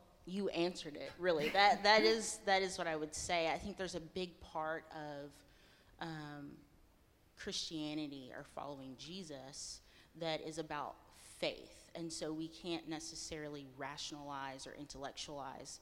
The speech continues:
some of the things that we read, and that's actually dangerous when we do that because we take the faith aspect out of it, we take kind of the Holy Spirit's revelation out of it, and as God changes our hearts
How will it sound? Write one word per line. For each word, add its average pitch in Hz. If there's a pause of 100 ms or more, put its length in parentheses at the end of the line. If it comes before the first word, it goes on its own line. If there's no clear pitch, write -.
(280)
some 175
of 160
the 151
things 147
that 131 (100)
we 139 (120)
read, 190
and 147 (180)
that's 147
actually 151
dangerous 165
when 262
we 269
do 254
that 262
because 180
we 156
take - (380)
the 170
faith 165
aspect 180
out 175
of 170
it, 165
we 151
take 151 (360)
kind 175
of 156
the 156
Holy 156
Spirit's -
revelation 156 (120)
out 202
of 233
it, 233
and 160
as 156
God 156 (280)
changes 180
our 156
hearts -